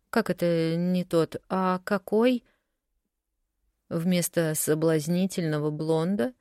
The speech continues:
вышел ужасный зеленовато-рыжий цвет. Хуже стали обстоять дела, когда мы высушили волосы феном. Сухие сожженные кудри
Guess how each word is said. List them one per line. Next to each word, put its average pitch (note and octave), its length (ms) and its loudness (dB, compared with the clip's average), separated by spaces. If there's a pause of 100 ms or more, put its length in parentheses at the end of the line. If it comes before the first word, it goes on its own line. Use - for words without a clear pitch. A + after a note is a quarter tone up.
(440)
вышел A3 500 4
ужасный F#3 960 -2
зеленовато-рыжий E3 1200 4
цвет. C#3+ 460 -2 (920)
Хуже G3+ 440 2
стали F#3+ 360 4
обстоять F3 580 4
дела, D#3+ 340 6
когда E3+ 320 2
мы D#3+ 160 2
высушили C#3+ 540 0
волосы B2 500 0
феном. B2 520 -2 (880)
Сухие A3 640 4
сожженные E3+ 840 2
кудри F3 720 2